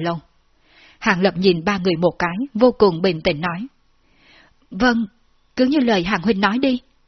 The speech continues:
Bạch Bích thở ra một hơi dài, từ trong hoảng sợ tỉnh táo trở lại. Phàm nhân tu tiên,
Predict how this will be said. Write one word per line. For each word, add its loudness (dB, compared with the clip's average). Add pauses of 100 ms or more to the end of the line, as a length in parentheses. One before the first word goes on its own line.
(560)
Bạch 0
Bích 2
thở 0
ra -2 (120)
một 2
hơi 0
dài, -2 (300)
từ 6
trong 0
hoảng -2
sợ -2 (120)
tỉnh 0
táo -4
trở 2
lại. -2 (800)
Phàm -2
nhân 0 (140)
tu 2
tiên, 0